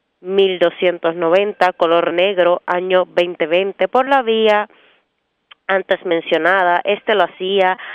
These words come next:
a una velocidad que no le permitió ejercer control y dominio del volante, dando lugar a,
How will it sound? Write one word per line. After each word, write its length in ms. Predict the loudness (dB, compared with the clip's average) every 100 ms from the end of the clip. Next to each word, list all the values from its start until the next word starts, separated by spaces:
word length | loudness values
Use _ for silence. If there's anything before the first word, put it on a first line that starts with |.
| -4
a 100 | 0 2
una 200 | 2 0
velocidad 640 | 2 0 -2 -2 0 0 0
que 140 | 0
no 80 | 2
le 100 | 0
permitió 420 | 0 -2 -2 -2
ejercer 380 | 0 -2 -2 -2
control 580 | 0 -4 0 0 0 -2
y 140 | -2 0
dominio 420 | 2 0 2 2
del 160 | 2
volante, 600 | 2 0 0 -2 -4 -4 -6 -16 -12 -2
dando 300 | 0 2 0
lugar 340 | 2 2 2
a, 120 | -2